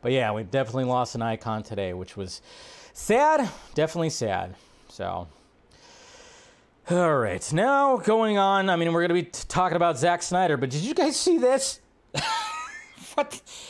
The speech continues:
Rolling Stone, you guys suck. You guys suck. Did you guys see this?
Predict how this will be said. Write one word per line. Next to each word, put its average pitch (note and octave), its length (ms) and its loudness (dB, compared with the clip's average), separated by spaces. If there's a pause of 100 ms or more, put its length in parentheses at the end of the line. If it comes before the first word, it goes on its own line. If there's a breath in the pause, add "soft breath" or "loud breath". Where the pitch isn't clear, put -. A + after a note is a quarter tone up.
(260 loud breath)
Rolling D4+ 480 4
Stone, D#4 680 4
you G#3 160 0
guys C4 600 2
suck. - 1500 -4 (1040 soft breath)
You E3 80 0
guys A3+ 240 2
suck. - 420 2 (1600 soft breath)
Did E3 100 -6
you A#3+ 60 4
guys B3 180 4
see B3 180 2
this? A#3+ 380 2